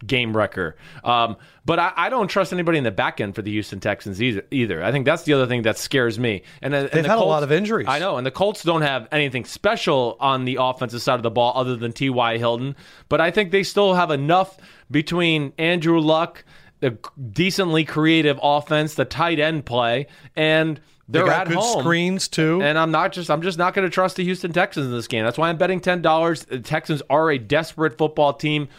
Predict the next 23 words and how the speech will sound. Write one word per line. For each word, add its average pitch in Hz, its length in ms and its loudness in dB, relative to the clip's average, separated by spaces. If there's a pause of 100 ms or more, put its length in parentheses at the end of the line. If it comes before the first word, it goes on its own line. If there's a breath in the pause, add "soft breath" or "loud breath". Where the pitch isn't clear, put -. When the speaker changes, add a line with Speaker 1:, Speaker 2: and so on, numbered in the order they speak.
(180 loud breath)
Speaker 1:
who 214 180 2
I 220 120 2
do 220 180 0
think 208 340 -2
are 165 160 2
slightly 180 800 -2
more 165 280 2
talented. 190 920 0
Speaker 2:
Yes. 160 540 -2
Speaker 1:
But 139 260 2
I'm 139 160 0
picking 135 260 -2
the 117 80 -4
Colts 110 260 -2
at 95 80 -8
home. 90 160 -8
Speaker 2:
My 147 160 2
prediction 151 460 0
is 143 120 0
that 143 200 0
Speaker 1:
Yeah. 131 220 0
Speaker 2:
Nyheim 160 260 0
Hines 131 720 -2